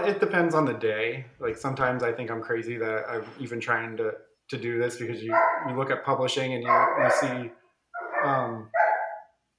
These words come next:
you see, uh, like, the different, like, uh, the big five are now shrinking down to four and maybe even shrinking down to three, depending on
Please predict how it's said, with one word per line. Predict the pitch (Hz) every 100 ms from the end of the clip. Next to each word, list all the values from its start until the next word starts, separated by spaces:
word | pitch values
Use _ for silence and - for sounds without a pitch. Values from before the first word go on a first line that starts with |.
| _ _ _ - 622 622 - - - - - - - - _ _ _ _ _ _ _ _ _ -
you | 143
see, | 120 139 127 123
uh, | 113 110 113 110 117
like, | 113 104 - - _ _ _ _ _ _ _ _ _ _ _ _ _ _ 135 123
the | 139
different, | 139 127 131 120 -
like, | 110 - - - - -
uh, | 123 110 107 107 117 - - -
the | -
big | 156 151
five | - 127 127
are | 123
now | 135 120
shrinking | 117 127 113
down | 117 117
to | 110
four | - 117 123
and | 117
maybe | 117 117
even | 113 113
shrinking | 127 113 117
down | 110 113
to | 110
three, | 123 123
depending | 113 120 110 110
on | 107 110 113